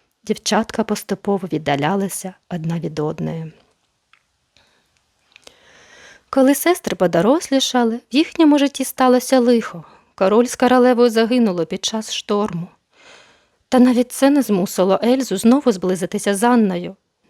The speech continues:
Минуло ще три роки, і Ельза досягла повноліття. А отже, мала стати королевою. На дворі стояло літо, усі готувалися до коронації. Нарешті в палаці відімкнули браму.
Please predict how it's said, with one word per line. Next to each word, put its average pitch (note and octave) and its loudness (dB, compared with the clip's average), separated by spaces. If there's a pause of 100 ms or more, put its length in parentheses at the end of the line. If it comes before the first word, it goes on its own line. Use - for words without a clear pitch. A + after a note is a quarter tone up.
(140)
Минуло A#3+ 2
ще - -2
три G3 -2
роки, F3 -4 (280)
і F3+ -4
Ельза C#4 4
досягла B3 4
повноліття. F#3+ 0 (760)
А F#3 -2
отже, A3+ 6
мала D4 4
стати C4+ 0
королевою. E3+ 0 (580)
На F#3 2
дворі C#4+ 4
стояло E3+ -2
літо, G#3+ -6 (300)
усі B3+ 2
готувалися C4 2
до G#3+ 0
коронації. A3 -2 (360)
Нарешті G#3 2
в D4 0
палаці B3 2
відімкнули G#3+ 2
браму. G3+ 0